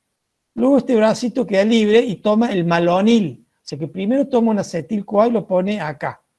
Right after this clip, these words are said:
que sería la enzi-, esta, la enzima esta que tiene este primer acetil,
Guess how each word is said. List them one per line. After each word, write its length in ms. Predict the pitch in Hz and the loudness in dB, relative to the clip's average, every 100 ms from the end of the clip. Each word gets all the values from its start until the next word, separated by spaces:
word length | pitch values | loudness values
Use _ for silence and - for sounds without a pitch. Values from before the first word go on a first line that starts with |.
| _ _ _ _ _ | _ _ _ _ _
que 80 | - | -16
sería 340 | - 190 220 226 | -8 -4 0 2
la 140 | 202 | 0
enzi-, 280 | 175 226 277 | -2 -8 -8
esta, 240 | 254 - 247 | -10 -8 -8
la 100 | 175 | -6
enzima 380 | 170 170 208 196 | -8 -6 -8 -8
esta 200 | 185 - | -10 -12
que 140 | 143 135 | -12 -12
tiene 400 | 175 170 175 - | -8 -6 -8 -12
este 460 | 156 - 175 170 160 143 | -16 -12 -10 -10 -12 -18
primer 320 | 147 139 190 | -14 -8 -4
acetil, 640 | 196 - 156 160 165 208 | -4 -6 -12 -8 -8 -8